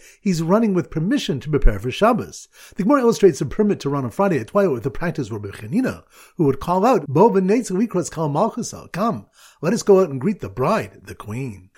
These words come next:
So the scientists outside the Nizikin lab were busy observing the strange behavior of a cow squatting that was then kicked by another cow, when a man ran by Erev Shabbos calling out to greet the Shabbos Kala Malchasa on his way to Shul, who was about to pass a carpenter shop where a customer just got killed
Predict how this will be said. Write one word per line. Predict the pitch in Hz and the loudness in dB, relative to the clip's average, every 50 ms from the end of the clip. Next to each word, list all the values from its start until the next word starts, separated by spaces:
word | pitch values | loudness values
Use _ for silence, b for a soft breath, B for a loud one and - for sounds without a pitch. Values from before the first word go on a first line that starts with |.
| B B B | B B B
So | - 269 269 247 | 0 0 0 2
the | 247 214 | 0 -2
scientists | - 240 262 277 208 190 175 - 185 | -2 -2 -4 -2 0 0 -2 -2 -2
outside | 160 156 - - 151 139 | -4 -4 -2 -4 -2 -2
the | 135 120 | -2 -4
Nizikin | 113 104 98 117 170 160 202 165 123 | -4 -8 -6 -6 -6 -4 -4 -6 -6
lab | 98 92 | -6 -8
were | 104 98 | -8 -6
busy | 95 117 214 185 165 139 | -4 -4 -2 -2 -2 -2
observing | 117 104 101 160 170 175 123 | -4 -2 -2 -2 -2 -2 -6
the | 95 | -8
strange | - - - 123 143 202 185 - | -10 -10 -6 -2 -2 -2 -2 -4
behavior | - 95 92 107 - 180 202 170 107 - - B B B B B B B | -8 -10 -6 -2 0 0 0 -2 -4 -8 -12 B B B B B B B
of | - 127 123 | -4 -4 -4
a | - | -4
cow | - - 143 165 180 | -4 -4 -2 -2 -2
squatting | - - - 131 170 190 160 123 | -2 -2 0 2 2 2 2 0
that | 113 104 | -4 -6
was | 104 104 107 | -8 -4 -2
then | 131 143 143 120 | -2 -2 -2 -6
kicked | - - 170 160 - - - b b b b b b | -6 -4 -4 -4 -4 -8 -18 b b b b b b
by | - 123 117 | 0 0 0
another | 120 113 110 101 95 87 | 2 0 -2 -2 -2 -6
cow, | - - - 110 98 104 117 127 143 143 139 139 139 135 139 139 147 156 165 _ b b b b b | -8 -10 -10 -8 -6 -4 -4 -4 -4 -4 -2 -2 -2 -2 -2 -4 -6 -8 -12 _ b b b b b
when | - 139 127 | -6 -2 -2
a | 127 | -2
man | 117 127 151 185 196 | -2 0 -2 0 0
ran | 165 143 131 123 | -2 -2 -2 -2
by | 113 123 170 214 | 0 0 0 0
Erev | 175 120 120 104 | -2 -2 -6 -6
Shabbos | 101 - - 170 220 214 147 - | -6 -4 -2 -2 -2 -2 -4 -6
calling | - 139 131 127 | -8 -8 -4 0
out | 160 208 - - | 0 0 0 0
to | 127 | -4
greet | 110 160 220 185 | -2 -2 -2 -2
the | 139 107 | -4 -6
Shabbos | - - 165 156 123 - | -4 -4 -4 -4 -6 -8
Kala | - 143 147 127 | -4 -4 -4 -2
Malchasa | 113 117 147 220 - - 277 226 - 160 107 101 - B B B B B B | -2 0 0 0 0 -2 -6 -6 -6 -8 -10 -10 -16 B B B B B B
on | 156 185 | 0 2
his | 214 175 | 2 2
way | 120 101 90 101 | 2 -2 -2 -2
to | 104 196 196 | -2 -2 -2
Shul, | - - 247 285 302 285 240 165 - - _ b b b b b | -2 0 2 2 2 0 -2 -4 -10 -18 _ b b b b b
who | - 160 | 0 2
was | 123 123 | 2 2
about | 123 101 127 170 175 - | 2 2 2 0 0 -2
to | 127 | -8
pass | - - 147 160 156 - | -8 -6 -6 -6 -6 -6
a | 127 - | -10 -8
carpenter | - 147 - - 277 240 196 - | -6 -6 -4 -2 0 0 0 -2
shop | - - 98 95 - | -2 -6 -8 -8 -8
where | 117 110 107 | -8 -8 -8
a | |
customer | - - 156 185 143 - 117 110 | -8 -6 -6 -6 -6 -6 -10 -6
just | 113 170 151 - | -6 -6 -6 -4
got | - 131 117 - - | -6 -6 -6 -6 -6
killed | - 147 190 247 254 233 208 202 202 202 196 | -2 0 2 4 4 4 4 4 4 2 0